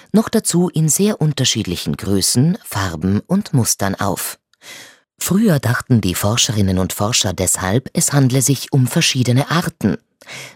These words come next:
Aufgrund ihrer Häufigkeit können die asiatischen Marienkäfer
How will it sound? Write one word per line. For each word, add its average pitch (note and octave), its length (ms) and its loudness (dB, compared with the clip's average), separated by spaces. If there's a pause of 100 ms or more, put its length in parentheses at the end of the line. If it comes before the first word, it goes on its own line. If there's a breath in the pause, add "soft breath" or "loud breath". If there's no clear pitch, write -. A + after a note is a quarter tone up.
(100)
Aufgrund F3 460 0
ihrer F2+ 340 -2
Häufigkeit A2+ 760 -2
können D#2 320 0
die - 180 -4
asiatischen F#2 680 -2
Marienkäfer G#2 840 0